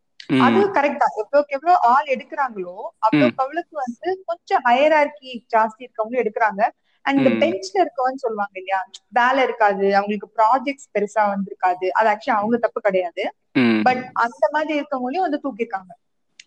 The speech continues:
Speaker 2: அவங்கள
Speaker 1: ம்.
Speaker 2: நினைச்சா வேற ப்ராஜெக்ட்ஸ்ல போடலாம். ஆனா இப்பத்தி சிட்யுவேஷன், இந்த லாக்டவுன் கொரோனா சிட்யுவேஷன் பதிலா அவங்கள இன்னொரு ப்ராஜெக்ட்ல அசைன் பண்றதுக்கு பதிலா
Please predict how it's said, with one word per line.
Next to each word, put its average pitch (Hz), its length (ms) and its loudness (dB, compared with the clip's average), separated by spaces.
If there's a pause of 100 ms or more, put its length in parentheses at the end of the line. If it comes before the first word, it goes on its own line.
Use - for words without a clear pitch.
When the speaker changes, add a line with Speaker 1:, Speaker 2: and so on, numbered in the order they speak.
Speaker 2:
அவங்கள 262 280 2
Speaker 1:
ம். 247 40 0
Speaker 2:
நினைச்சா 294 380 2
வேற 269 300 2
ப்ராஜெக்ட்ஸ்ல 269 500 -2
போடலாம். 240 560 0
ஆனா 262 200 0
இப்பத்தி 311 560 -8
சிட்யுவேஷன், 285 500 -4
இந்த 214 260 -8
லாக்டவுன் 240 520 2
கொரோனா 233 320 -4
சிட்யுவேஷன் 226 500 -10
பதிலா 196 280 -2 (600)
அவங்கள 202 180 2
இன்னொரு 202 340 0
ப்ராஜெக்ட்ல 254 500 0
அசைன் 254 240 -10
பண்றதுக்கு 220 460 -10
பதிலா 214 320 -6